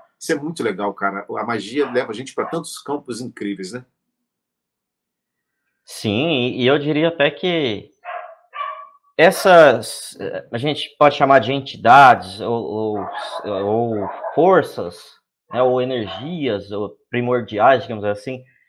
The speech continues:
Speaker 2: é, como a própria consciência de Gaia, ou do, é, das, das águas, né, do, da, do sol, et cetera. Isso, de fato, já existia desde sempre, antes mesmo dos seres humanos.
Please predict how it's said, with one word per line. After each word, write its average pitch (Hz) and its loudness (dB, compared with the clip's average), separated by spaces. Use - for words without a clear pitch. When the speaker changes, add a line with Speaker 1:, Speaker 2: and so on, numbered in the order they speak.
Speaker 2:
é, 101 0
como 185 -2
a - -4
própria 143 0
consciência 131 -6
de 101 -12
Gaia, 98 6
ou 98 -4
do, 98 -8
é, 92 -2
das, 90 -2
das 92 -6
águas, 107 4
né, 92 -6
do, 87 -12
da, 92 -6
do 104 -8
sol, 123 4
et 107 -8
cetera. 147 0
Isso, 196 -8
de 233 -4
fato, 214 0
já 185 4
existia 247 -2
desde 180 0
sempre, 170 -2
antes 190 -4
mesmo 151 -4
dos 190 -14
seres 240 -4
humanos. 135 -4